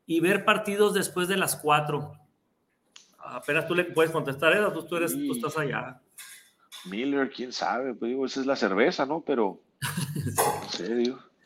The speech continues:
Speaker 1: Sabe, quién sabe, hay que, hay que
Speaker 2: Sabe.
Speaker 1: buscarle en el Google ahí.
Speaker 2: Así es.
Speaker 1: Bueno, pues nos vamos a despedir, mi Luis.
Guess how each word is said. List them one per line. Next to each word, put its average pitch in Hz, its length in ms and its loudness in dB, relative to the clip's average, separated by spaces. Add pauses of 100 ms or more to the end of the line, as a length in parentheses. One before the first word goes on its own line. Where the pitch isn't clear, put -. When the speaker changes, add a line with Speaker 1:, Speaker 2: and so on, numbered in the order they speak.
(460)
Speaker 1:
Sabe, 113 420 0
quién 139 160 -2
sabe, 123 580 0
hay 139 80 -6
que, 160 100 -6
hay 151 140 0
que 151 40 0
Speaker 2:
Sabe. 185 60 4
Speaker 1:
buscarle 160 320 4
en 170 60 6
el 147 80 4
Google 156 300 8
ahí. 147 540 2 (380)
Speaker 2:
Así 92 320 -6
es. 78 420 -10 (400)
Speaker 1:
Bueno, 226 640 6
pues 185 140 2
nos 180 100 2
vamos 214 220 4
a 233 60 10
despedir, 220 340 8
mi 262 100 8
Luis. - 680 4